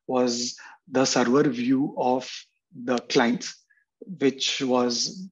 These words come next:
quite hard to achieve. Istio enabled that as well, where we can have the latency by client, the request per second by client. So these were, these are the things that would help us debug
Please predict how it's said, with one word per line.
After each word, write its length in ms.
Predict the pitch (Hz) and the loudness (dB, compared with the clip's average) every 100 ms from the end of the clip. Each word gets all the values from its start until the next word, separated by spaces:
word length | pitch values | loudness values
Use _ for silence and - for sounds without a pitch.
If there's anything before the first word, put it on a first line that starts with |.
| _ | _
quite 240 | - 135 | -2 -2
hard 240 | - 120 120 | -2 -4 -2
to 140 | - | -4
achieve. 380 | 127 - 220 - _ - - _ _ _ | -4 -4 -6 -6 _ -20 -20 _ _ _
Istio 380 | 131 - 151 156 | -8 -4 -2 0
enabled 340 | 135 135 139 | 0 0 -2
that 200 | 131 127 | -2 -4
as 220 | 127 127 123 | -4 -6 -4
well, 220 | 127 127 | -2 -2
where 240 | 120 127 123 | -2 -2 -2
we 100 | 120 | -6
can 320 | 123 131 127 127 - | -6 -6 -6 -6 -10
have 220 | 131 123 | -8 -2
the 60 | 131 | 0
latency 480 | 120 123 123 127 | 0 -2 -4 -4
by 260 | 120 117 127 | -4 -2 -4
client, 460 | 123 127 123 123 123 | -2 -2 -2 -4 -4
the 300 | 123 120 120 - _ _ _ _ _ _ | -4 -4 -6 -12 _ _ _ _ _ _
request 720 | 123 - 131 131 - - - _ - - _ - | -8 0 0 2 -4 -12 -20 _ -20 -20 _ -2
per 120 | 131 | -2
second 480 | 123 127 - 127 120 | 0 -2 2 4 4
by 180 | 123 123 | 4 2
client. 380 | 123 127 170 - - - | 2 0 0 -4 -14 -18
So 240 | - 131 127 | -8 -4 -2
these 340 | 127 131 - | 0 -2 -4
were, 240 | 127 123 | -4 -4
these 240 | 127 131 135 | -2 -2 -4
are 40 | |
the 120 | 127 127 | -6 -4
things 240 | 131 127 | -4 -4
that 180 | 127 120 | -6 -8
would 120 | 120 | -6
help 220 | 113 117 | -6 -2
us 200 | 123 120 | -2 -2
debug 380 | - 120 113 117 | 0 2 2 0